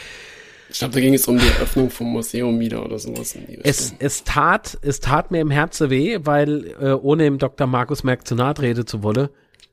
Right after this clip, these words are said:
Speaker 2: F-C-K-Ikone? Mich haben ehemalige Spieler gefroht, Marc, hm? Der hat do-, also wie, wie, wie die Zeit der, äh, wie die Zeit der,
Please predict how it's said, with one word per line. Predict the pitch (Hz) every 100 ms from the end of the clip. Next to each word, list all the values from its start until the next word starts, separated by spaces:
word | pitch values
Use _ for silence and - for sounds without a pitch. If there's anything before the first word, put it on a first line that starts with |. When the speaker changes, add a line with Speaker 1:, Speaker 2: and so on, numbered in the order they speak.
| _ _ _ _ -
Speaker 2:
F-C-K-Ikone? | 95 - 104 101 107 110 120 123 135 - _ _ - - _ _ _ _ - _ _ _ _ -
Mich | 123
haben | 131 143
ehemalige | 131 147 147 135 123 120
Spieler | - 160 160
gefroht, | 131 110 110 -
Marc, | 147 92 135 139 - _ _ _ _ -
hm? | 120 139 - - - - - - _ - _ _ _ -
Der | 104
hat | 120 -
do-, | 139
also | 131 123 139
wie, | 123 131 120
wie, | 131 123 113 113
wie | - 117
die | 117 110 110 -
Zeit | 135 127 131
der, | 127 123 117 113 - 117 110 107 104
äh, | - - - - _ _ _ _ _ _ _ _ _ - - - -
wie | 120 127
die | 120
Zeit | - 131 120 135 -
der, | 127 123 117 117 113 110 107 104 98